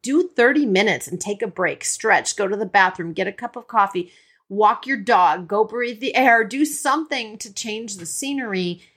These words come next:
and watch the negative self-talk, or listen to it, as it were, squelch way down on that dial. It'll hover way closer to a two.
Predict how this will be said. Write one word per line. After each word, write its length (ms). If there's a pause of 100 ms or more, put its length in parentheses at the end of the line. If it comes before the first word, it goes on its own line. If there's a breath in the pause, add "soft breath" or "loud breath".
(140 soft breath)
and 300
watch 480
the 80
negative 480
self-talk, 720
or 100
listen 360
to 180
it, 120
as 200
it 120
were, 380 (420)
squelch 640
way 760
down 320
on 80
that 260
dial. 420
It'll 180
hover 380
way 880
closer 340
to 80
a 180
two. 200